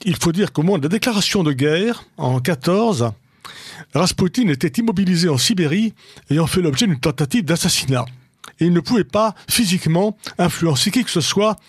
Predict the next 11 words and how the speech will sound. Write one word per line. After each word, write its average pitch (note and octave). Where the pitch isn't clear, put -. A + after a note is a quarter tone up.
à D3
Saint-Pétersbourg. B2
Et F#3
la C#3+
tsarine, E3
en A#2+
somme, D#3+
dans B2+
cette B2+
affaire, G#3
euh, B2